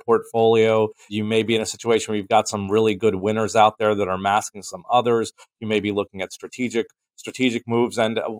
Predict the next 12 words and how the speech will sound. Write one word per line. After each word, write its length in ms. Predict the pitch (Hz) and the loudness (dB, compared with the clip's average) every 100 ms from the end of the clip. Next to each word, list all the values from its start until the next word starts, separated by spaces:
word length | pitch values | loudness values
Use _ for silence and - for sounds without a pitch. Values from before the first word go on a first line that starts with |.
| - | -12
also 540 | - 123 123 127 120 120 - _ | 2 2 4 4 4 2 -6 _
hope 240 | 120 127 | -2 -2
this 160 | - 123 | -4 -2
will 100 | 123 | 2
let 180 | 120 117 | 2 0
you 100 | 120 | -2
know 160 | 117 | 0
that 180 | 113 104 | 0 0
we're 120 | 110 | 0
happy 300 | 104 117 117 | 4 4 4
to 100 | 113 | 0
review 640 | 110 104 95 113 120 117 | 0 0 -2 -2 0 0